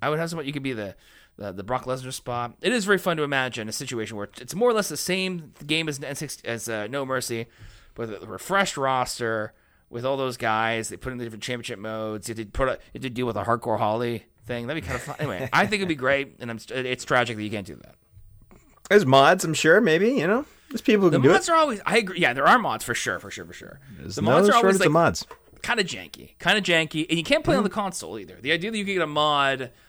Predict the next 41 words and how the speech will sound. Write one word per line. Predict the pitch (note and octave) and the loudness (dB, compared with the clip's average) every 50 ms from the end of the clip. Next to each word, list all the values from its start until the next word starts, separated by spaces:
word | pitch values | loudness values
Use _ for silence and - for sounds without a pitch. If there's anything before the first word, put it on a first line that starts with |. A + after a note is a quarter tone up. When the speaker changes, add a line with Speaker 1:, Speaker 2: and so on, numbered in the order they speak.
| _ _ - | _ _ -6
Speaker 1:
on | C3 B2+ | -4 -4
the | B2+ B2+ | -4 -4
cartridge | - - C3+ B2+ B2 A#2+ - G#2+ G2+ F#2+ | 0 4 4 4 4 2 0 -6 -6 -6
is | G2 F#2+ G2 | -8 -8 -10
a, | G#2 - F#2 | -10 -8 -8
is | G#2+ G2+ F#2 F#2+ | -8 -8 -8 -8
a, | G2+ F#2+ F#2+ F#2 - - | -8 -6 -6 -6 -8 -10
is | F#2+ G2+ | -10 -12
a | F#2 | -10
difficult | G2+ G#2+ A2+ G#2 F#2+ | -12 -12 -12 -12 -10
proposition. | G#2 G#2 F#2 E2 F#2 F#2 F2+ - - | -8 -8 -8 -8 -10 -14 -14 -14 -12
You | F#2 | -12
always | F#2+ F2+ | -12 -14
have | - - | -14 -14
to | C3+ | -8
play | B2+ A#2 B2+ | -4 -4 -2
Speaker 2:
Look, | B2 - | -2 -2
Speaker 1:
on | A#2 A2 | -2 -2
Speaker 2:
you | |
Speaker 1:
the | - | 0
Speaker 2:
can't, | C3+ C3 | -2 -2
Speaker 1:
actual | - - - | -4 -6 -8
Speaker 2:
you | - A#2 A#2 | -6 -6 -4
Speaker 1:
computer. | - - E3 | 0 2 2
Speaker 2:
can't | F#3 G3 | 2 4
say | - G#3 F#3 F3+ | 4 4 6 6
mod | D3+ C3+ C3 D3 F3 F3 D#3+ A2+ F2 | 6 6 8 8 8 8 6 6 4
without | E2+ F#2 F#2 F2+ A2 G#2 G#2 G2 | -2 -6 -4 0 0 0 0 0
odd, | - - G2 A#2+ B2 G2 C#2+ B1+ - - | -2 -2 0 0 0 -2 -4 -8 -10 -12
right? | - - - - - - _ _ _ _ _ _ _ _ _ _ _ _ _ | -12 -10 -10 -10 -12 -14 _ _ _ _ _ _ _ _ _ _ _ _ _
So | - - - | -20 -20 -16
Speaker 1:
It's | A#2+ G2+ | -14 -12
Speaker 2:
they're | - | -10
Speaker 1:
true. | - A2+ | -8 -6
Speaker 2:
all | B2+ | -6
Speaker 1:
Yeah, | D3 | -4
Speaker 2:
a | C#3+ | -4
Speaker 1:
something | D3 - - C#4+ - | -2 0 0 0 2
I | |
Speaker 2:
little | - F#3+ | 0 0
Speaker 1:
haven't | G3 | 0